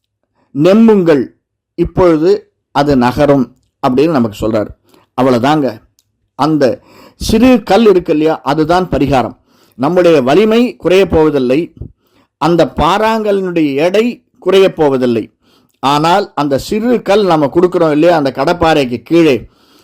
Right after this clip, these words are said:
அந்த கல் நமக்கு பரிகாரமாக படுகிறது.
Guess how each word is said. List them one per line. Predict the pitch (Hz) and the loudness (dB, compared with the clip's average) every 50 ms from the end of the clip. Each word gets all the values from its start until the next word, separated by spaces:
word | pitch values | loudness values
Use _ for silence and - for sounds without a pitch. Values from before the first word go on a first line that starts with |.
| _ _ _ _ _ - | _ _ _ _ _ -6
அந்த | 143 160 185 202 208 196 185 156 131 - _ - | -4 -2 0 0 2 2 2 0 0 -2 _ -6
கல் | - 208 233 262 285 170 - _ _ _ _ _ _ _ _ _ | -2 0 0 0 0 -2 -8 _ _ _ _ _ _ _ _ _
நமக்கு | - 156 160 165 156 - - 214 | -4 -2 0 0 -2 -2 -2 -4
பரிகாரமாக | 208 - - 143 151 175 185 180 165 160 147 135 127 120 127 147 196 202 _ _ _ _ _ _ _ _ _ _ _ _ _ _ - | -4 0 0 0 2 4 4 4 2 2 0 -2 -2 -4 -4 -6 -8 -8 _ _ _ _ _ _ _ _ _ _ _ _ _ _ -2
படுகிறது. | 135 131 131 123 127 110 101 95 110 120 120 87 - | 0 2 4 2 2 0 0 -2 0 -2 -2 -2 -4